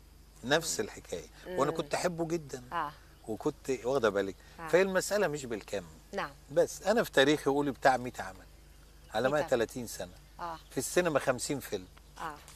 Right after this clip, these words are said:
Speaker 1: لكن في البطولات أنا
Speaker 2: آه.
Speaker 1: عامل، آه، حوالي خمستاشر فيلم بطل أول.
Speaker 2: آه.
Speaker 1: واخدة
Speaker 2: طب،
Speaker 1: بالك؟
Speaker 2: مم.
Speaker 1: وفي الأدوار الج-، الأفلام الجماعية
Speaker 2: مم.
Speaker 1: عامل أدوار قوية جدا.
Speaker 2: طبعا.
Speaker 1: البطولات الجماعية.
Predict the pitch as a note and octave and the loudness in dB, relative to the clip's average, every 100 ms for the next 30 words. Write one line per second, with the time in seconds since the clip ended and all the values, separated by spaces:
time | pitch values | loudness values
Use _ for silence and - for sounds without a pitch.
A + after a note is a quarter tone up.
0 | - - - B2+ C3 C#3+ - D3+ C3+ - | -20 -20 0 2 2 0 -2 -2 -2 -2
1 | B2 B2+ D#3 C#3 B2+ B2 C#3 D3 A2 G2+ | 6 6 6 2 2 4 0 0 -4 -2
2 | G2+ G2 F#2+ F#2+ F#2+ - A2+ C3 C3 B2 | 0 0 -2 -4 -4 2 4 6 2 -2
3 | - - - A#2 A2+ - D3+ B2 - D3+ | -14 -20 -4 -2 -2 -2 2 0 2 -2
4 | C#3+ B2+ D3 C#3+ C#3 D#3+ A2+ - - - | -2 -2 0 0 0 -2 -4 -10 -20 -20
5 | - - G3 E3+ - - - - G#2+ G#2+ | -20 -6 -2 -2 -6 -20 -20 -6 0 6
6 | C3 F3 - - - G#3 D3 A#2 - C#3 | 8 8 6 -4 -8 -6 2 2 4 0
7 | C3 C3 C#3 G3+ A#3+ D#3+ C#3 A#2 A2 A#2 | 4 4 10 10 10 8 6 6 4 4
8 | A2+ A2 A2+ - E3 G#3 B2+ A#2 A2 G#2+ | 0 0 0 8 8 8 4 4 4 4
9 | A#2 C3+ C3 G3+ G3 F#3 B2+ D3+ A#2 A2 | 4 2 -4 -6 -4 6 6 8 4 4
10 | B2+ C#3+ - G#2+ B2+ C#3+ C#3+ E3 - - | 2 2 0 2 2 0 -2 -12 -20 -20
11 | - - D#3+ C3+ - - - - A2+ G2+ | -10 0 0 0 -10 -20 -20 -8 -6 -6
12 | - C3 E3 A#2+ G#2+ G2+ F#2+ E2+ - | 0 6 6 4 -4 -4 -6 -10 -14